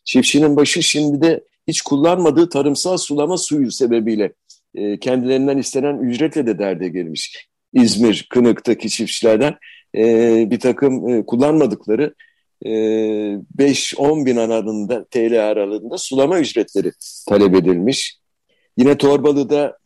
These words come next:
e, üç yüz iki bin dönüm tarım alanı içinde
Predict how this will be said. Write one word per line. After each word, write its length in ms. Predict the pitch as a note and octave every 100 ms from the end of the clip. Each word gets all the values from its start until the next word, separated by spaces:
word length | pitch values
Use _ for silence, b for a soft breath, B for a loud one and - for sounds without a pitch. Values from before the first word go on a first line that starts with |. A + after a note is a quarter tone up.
| -
e, 40 | A#2+ A#2 A#2 A#2 A#2 F#2 - -
üç 240 | B2 -
yüz 120 | C#3+
iki 220 | C3+ - D3
bin 200 | C#3 B2+
dönüm 300 | C3+ C#3 A#2
tarım 280 | C3 D3
alanı 280 | C#3 C3 B2
içinde 480 | A#2+ - A2+ A#2+ D3+